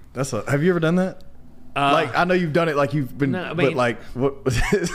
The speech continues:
Speaker 1: there's, like,
Speaker 2: not
Speaker 1: a really, there's, like, a really specific demographic of people that, that do that, and they, they have huge <laughs> followings on social media, and
Speaker 2: Well,
Speaker 1: that's
Speaker 2: probably
Speaker 1: all they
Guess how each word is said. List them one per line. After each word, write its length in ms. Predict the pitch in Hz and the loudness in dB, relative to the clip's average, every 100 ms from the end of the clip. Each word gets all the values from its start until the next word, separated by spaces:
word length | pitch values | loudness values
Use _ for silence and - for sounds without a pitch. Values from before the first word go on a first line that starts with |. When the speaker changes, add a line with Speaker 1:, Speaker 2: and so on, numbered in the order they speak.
| - | 0
Speaker 1:
there's, 240 | 185 - | 2 2
like, 120 | 165 | 0
Speaker 2:
not 80 | 165 | 2
Speaker 1:
a 40 | 175 | 2
really, 340 | 151 196 185 | 4 6 4
there's, 360 | - - 175 - | 0 0 0 2
like, 120 | 190 | 0
a 40 | 156 | 2
really 320 | 143 160 131 | 2 0 -2
specific 760 | - - 117 - 143 143 131 - 165 - - | -4 -2 -2 0 2 2 0 -4 -10 -12 0
demographic 680 | 147 135 117 123 139 135 110 | 2 4 4 4 4 2 -4
of 120 | 110 | -4
people 420 | 131 131 131 110 - 123 - - 127 | 2 2 2 -2 -2 -12 -18 -4 2
that, 320 | 123 - 123 | 2 2 0
that 200 | 120 104 | 0 2
do 200 | 127 185 | 4 4
that, 260 | 156 117 113 | 4 4 2
and 100 | 120 | 2
they, 160 | 117 | 0
they 240 | - 123 123 | 0 2 2
have 180 | 131 | 2
huge 340 | 101 - 160 131 | 0 -2 0 0
<laughs> 80 | - | 0
followings 520 | 135 127 165 139 - | 0 0 -2 -2 -2
on 80 | 160 | -2
social 400 | - 139 202 113 | 0 0 0 -4
media, 240 | 127 135 | -2 0
and 60 | 120 | 0
Speaker 2:
Well, 80 | |
Speaker 1:
that's 100 | 151 | 0
Speaker 2:
probably 120 | 139 | 2
Speaker 1:
all 60 | |
they 40 | 175 | 0